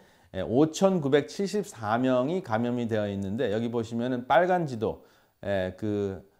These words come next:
미국, 어, 북미, 어, 어, 북아메리카죠. 예, 그 다음에 여기 보면, 어,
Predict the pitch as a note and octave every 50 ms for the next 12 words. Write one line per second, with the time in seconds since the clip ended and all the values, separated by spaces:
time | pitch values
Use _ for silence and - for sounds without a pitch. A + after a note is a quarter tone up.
0 | _ _ _ G#2+ A#2 C3+ C#3 D3 C#3+ C#3+ D3+ - - - - - G2+ G2+ G2+ G2
1 | - - C3+ D#3 D#3+ E3 E3 E3 E3 D#3+ D#3 D3+ D3 C#3+ C#3 B2 G2 G#2+ A2 G#2+
2 | G#2 G2+ F2 B1 C2 F2+ F#2+ F#2 F2 - - C3 C#3+ D3+ C#3+ C3 B2+ B2+ A#2+ A#2+
3 | A#2 - A#2 A2 A#2 D3+ A2 E2+ D#2 - - _ _ _ _ _ _ - - F2+
4 | F2 E2+ F2+ - A2+ G#2 A#2 A2+ A2+ A2 A#2 C3 D3+ F3 F3 C3 A#2+ A#2 A#2+ A2
5 | A#2 A#2 A#2+ A#2+ A#2+ A#2 A2+ G2+ - - G2 G2 G2 F#2+ F#2 F2+ E2